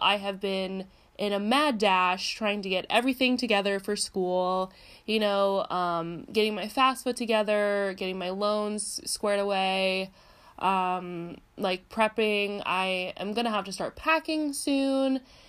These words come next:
You know, it's just, it's been really crazy. And I feel like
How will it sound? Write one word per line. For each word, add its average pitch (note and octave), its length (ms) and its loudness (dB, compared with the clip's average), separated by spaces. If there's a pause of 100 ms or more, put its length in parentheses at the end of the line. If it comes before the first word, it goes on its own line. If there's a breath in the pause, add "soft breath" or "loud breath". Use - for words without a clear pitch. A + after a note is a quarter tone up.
(280 loud breath)
You C4+ 120 6
know, G#3 440 2
it's C#4+ 320 0
just, - 440 -2 (140)
it's D#4+ 240 0
been D#4+ 340 4
really A3+ 300 2
crazy. F#3 560 -2
And A3+ 120 -2
I B3 560 -2 (120)
feel C#4 320 2
like A#3 260 0